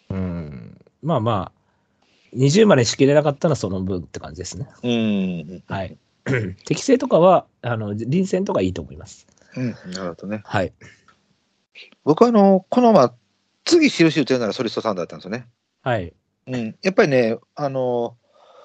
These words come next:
Speaker 2: 枠がちょっと外行ったかなっていうのが一つと、
Speaker 1: はい。
Speaker 2: あの、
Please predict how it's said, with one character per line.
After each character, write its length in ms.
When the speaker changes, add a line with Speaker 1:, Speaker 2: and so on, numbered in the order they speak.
Speaker 2:
枠 720
が 280
ち 80
ょ 40
っ 40
と 100
外 280
行 80
っ 20
た 120
か 100
な 400
っ 80
て 140
い 40
う 40
の 80
が 60
一 140
つ 100
と、 460
Speaker 1:
は 100
い。 120
Speaker 2:
あ 140
の、 440